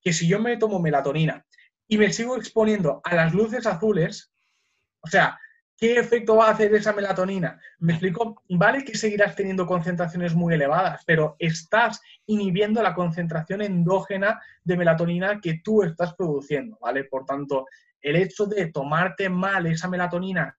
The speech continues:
siguiéndote exponiéndote a luces azules va a hacer reducir el efecto. Por tanto, por eso es tan importante, eh, aunque te suplementes, intentar usar el suplemento de forma correcta, ¿vale?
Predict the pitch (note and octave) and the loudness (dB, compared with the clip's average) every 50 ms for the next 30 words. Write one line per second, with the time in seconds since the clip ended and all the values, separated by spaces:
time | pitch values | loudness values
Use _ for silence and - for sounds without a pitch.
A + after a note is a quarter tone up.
0 | _ _ - - - - D#3+ D3 E3 F3 F#3 E3+ F#3+ F#3 E3+ - - F#3 F#3 F#3+ | _ _ -18 -14 -10 -8 -6 -4 -2 -2 -2 -4 -6 -8 -8 -10 -8 -6 -4 -4
1 | F#3+ F#3+ F3+ D3 - - - - _ _ - F3+ E3 D#3+ - - - - _ _ | -4 -4 -4 -4 -4 -6 -8 -12 _ _ 0 0 0 0 -4 -10 -20 -20 _ _
2 | D#3 E3 F3 E3+ E3+ E3 F#3+ F3+ F#3 F#3 E3+ G#3 G#3 G3+ G3+ G3+ G#3 G#3 - - | 2 2 2 2 0 -4 -4 -4 -2 -4 -2 -2 -2 -2 -2 -2 -4 -8 -14 -18
3 | - _ _ E3 D#3+ F3 F3 F3+ F3 E3 F#3 F#3 F3+ F#3 G#3 G#3 G3 E3+ D#3+ D#3+ | -20 _ _ 0 2 4 4 4 2 0 -2 -2 -2 0 -2 -2 -2 -2 -2 -2
4 | D3+ D#3+ E3+ D#3 C3+ - - - A#2+ A#2+ - _ _ _ _ _ _ _ _ - | 0 0 0 0 0 -4 -8 -10 -12 -12 -14 _ _ _ _ _ _ _ _ -14
5 | B2+ - C#3+ D3 D3 D3 D3+ D#3 D#3+ D#3+ D#3+ F#3 E3+ - F#3+ F#3 F#3+ F#3 F#3 F3 | -10 -8 -8 -6 -6 -4 -4 -4 -4 -4 -4 -8 -6 -4 -4 -4 -2 -4 -4 -4
6 | E3 F3+ F3+ E3 G3 G3 F#3+ F#3+ F3+ E3+ F#3 F#3+ - - - - _ _ _ - | -4 -6 -4 -2 -2 -2 -2 -2 -4 -4 -6 -6 -8 -12 -20 -20 _ _ _ -8
7 | C#3+ C#3 C3+ B2 A#2+ A2+ - _ - C#3+ D3+ D3+ - D3+ D#3 D#3 G3+ G3+ A3 G#3 | -6 -6 -6 -6 -10 -14 -12 _ -6 -6 -6 -4 -4 -4 -2 -2 -2 -2 -2 -2
8 | F#3+ G3+ G3+ G3+ G3+ G3+ F#3+ G3 F#3+ F#3 F#3+ - _ _ - E3+ E3 E3 E3+ E3+ | -2 -2 -2 -2 -4 -6 -4 -4 -4 -6 -6 -10 _ _ -2 0 0 2 2 0
9 | E3+ E3+ E3+ E3+ E3+ - - F3+ D#3+ - E3+ E3 E3 E3 D#3+ D#3+ D#3+ D#3+ E3 D#3+ | 0 0 0 0 -2 -4 -6 -6 -2 0 0 0 0 0 -2 -2 -2 0 0 0
10 | D3 D#3 D#3+ D3 C3+ - - C3+ B2+ C3+ C3 B2 - A#2+ - - - - _ _ | 0 -2 -4 -4 -6 -6 -6 -8 -8 -8 -8 -10 -10 -14 -18 -20 -20 -20 _ _
11 | _ _ _ - B2+ B2+ C3 C3 - _ | _ _ _ -10 -6 -6 -6 -6 -8 _